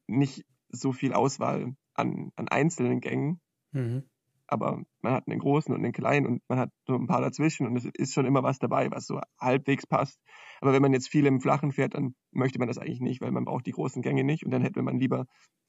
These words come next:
Speaker 1: Gänge, die, die, wo man ein bisschen präziser abstimmen kann, wie,
Speaker 2: Ja.
Speaker 1: wie, wie, wie, wie die Gänge so sind, weil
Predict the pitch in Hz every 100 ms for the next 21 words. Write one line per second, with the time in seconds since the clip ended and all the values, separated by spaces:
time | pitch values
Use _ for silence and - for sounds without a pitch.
0 | - 135 147 127 131 123 - _ _ -
1 | 123 - 127 123 - 131 123 123 113 139
2 | 127 - - - 123 123 117 120 127 -
3 | _ _ _ _ _ - 127 - 143 131
4 | - _ _ _ _ - - - - -
5 | - - - - - - - 123 127 131
6 | 139 127 127 123 131